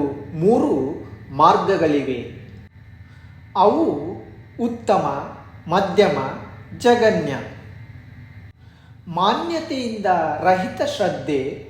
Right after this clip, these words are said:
ಜ್ಞಾನ ಮತ್ತು ವಿವೇಕ ಶೂನ್ಯನಾಗಿ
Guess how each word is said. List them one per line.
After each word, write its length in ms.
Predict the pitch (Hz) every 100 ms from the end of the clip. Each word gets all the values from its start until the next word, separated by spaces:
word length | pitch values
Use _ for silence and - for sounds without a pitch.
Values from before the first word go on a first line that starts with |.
| - - -
ಜ್ಞಾನ 460 | 170 208 208 175 139 - - - - 247
ಮತ್ತು 360 | 269 262 220 196 180 -
ವಿವೇಕ 540 | 190 185 262 349 - 226 214
ಶೂನ್ಯನಾಗಿ 880 | - 214 202 196 175 165 151 151